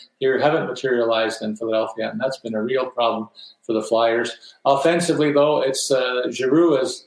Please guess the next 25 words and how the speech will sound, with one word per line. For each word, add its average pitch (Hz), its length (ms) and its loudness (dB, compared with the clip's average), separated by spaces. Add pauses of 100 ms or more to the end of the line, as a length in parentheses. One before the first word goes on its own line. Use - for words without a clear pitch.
and 127 180 -6
Couturier, 135 680 0 (280)
uh, 120 80 -4
leading 127 340 -2
the 117 100 -2
parade, 123 420 0
and 120 220 -4 (360)
Laughton 151 520 0
is 110 120 -4
a 113 60 -4
guy 113 320 2
that 113 160 0
I 117 120 2
have 123 200 0 (140)
a - 40 -2
lot 123 200 2
of - 120 -4
time 120 220 0
for. 117 240 -2
This 143 180 -2
guy 131 220 2
has 117 160 -2
elevated 127 460 0
his 110 160 -4
status 120 580 -2